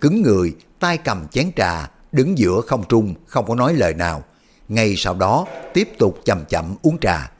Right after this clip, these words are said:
"Nói chuyện chính đi, theo thám tử nhà của ta hồi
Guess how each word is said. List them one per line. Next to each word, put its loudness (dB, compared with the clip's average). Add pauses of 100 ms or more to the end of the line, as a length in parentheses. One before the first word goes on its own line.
(680)
"Nói 2
chuyện -2
chính 0
đi, 4 (320)
theo 2
thám -2
tử 2
nhà 0
của -4
ta -2
hồi -2